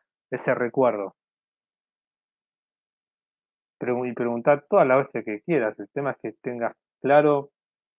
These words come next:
vos tengas claro lo, qué práctica hacer y pr-, y practicarlo, ¿sí? Hay cosas, se ve que es algo muy, muy profundo en vos y bueno, necesita más tiempo para sanarse, más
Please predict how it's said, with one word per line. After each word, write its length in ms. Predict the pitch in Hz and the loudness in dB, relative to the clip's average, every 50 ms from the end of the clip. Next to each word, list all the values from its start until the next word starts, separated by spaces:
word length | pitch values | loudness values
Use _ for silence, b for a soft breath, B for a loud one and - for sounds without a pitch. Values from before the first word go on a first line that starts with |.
| _ _ - | _ _ -10
vos 100 | 120 - | -10 -8
tengas 240 | - 127 117 110 - | -6 -6 -6 -6 -6
claro 280 | _ 135 131 127 123 117 | _ 0 2 2 2 0
lo, 380 | 113 110 107 101 107 110 - _ _ | -2 -4 -6 -10 -16 -20 -20 _ _
qué 100 | - 139 | -8 -8
práctica 500 | - - 127 127 127 - - 120 - 113 | -6 -2 -2 -2 -2 -2 -6 -6 -4 -4
hacer 240 | 107 - _ 170 165 | -6 -2 _ 0 0
y 40 | 139 | 0
pr-, 160 | - - 127 - - | -4 -8 -14 -14 -12
y 40 | - | -6
practicarlo, 760 | - 120 113 113 - 117 107 - 156 143 123 110 101 101 - _ | -4 -4 -4 -4 -6 -10 -2 2 2 2 2 2 -2 -8 -12 _
¿sí? 240 | - 135 160 180 175 _ _ _ _ _ _ _ _ _ _ _ _ _ _ _ _ _ _ _ _ _ _ _ _ _ _ _ _ _ _ _ _ _ _ _ | -6 -4 -4 -6 -8 _ _ _ _ _ _ _ _ _ _ _ _ _ _ _ _ _ _ _ _ _ _ _ _ _ _ _ _ _ _ _ _ _ _ _
Hay 140 | - 117 117 | -10 -10 -6
cosas, 340 | - 151 151 - - 139 - | -4 -4 -6 -4 -6 -10 -8
se 100 | - 120 | -4 -2
ve 100 | 131 143 | -2 0
que 80 | 160 | 0
es 120 | 151 151 - | 0 4 4
algo 220 | 147 147 143 135 | 4 6 6 4
muy, 640 | 135 139 139 143 143 139 135 131 127 123 120 113 - _ _ _ _ _ _ _ _ _ _ _ _ _ | 4 2 0 2 2 2 2 0 0 0 -2 -4 -8 _ _ _ _ _ _ _ _ _ _ _ _ _
muy 160 | 120 120 117 | -6 -6 -6
profundo 600 | - - 113 113 - - - 196 208 175 147 135 | -6 -6 -6 -6 -6 -2 0 2 2 4 2 2
en 140 | 131 127 131 | 0 0 2
vos 180 | 143 175 196 - - | 0 0 0 0 0
y 20 | |
bueno, 380 | 151 208 208 156 131 120 117 _ - | 2 2 2 2 2 -2 -6 _ -16
necesita 520 | 113 110 - - - - 139 135 - 127 | -16 -14 -14 -14 -10 -8 -10 -6 -4 -4
más 240 | 123 127 123 - _ | -2 -2 -4 -4 _
tiempo 300 | _ 135 131 127 123 - | _ -6 -4 -4 -4 -2
para 200 | - 117 113 113 | -2 -4 -4 -4
sanarse, 500 | - - 127 156 190 190 165 139 - - | -6 -8 -4 -2 0 0 0 -2 -6 -10
más 160 | 113 113 110 | -10 -10 -10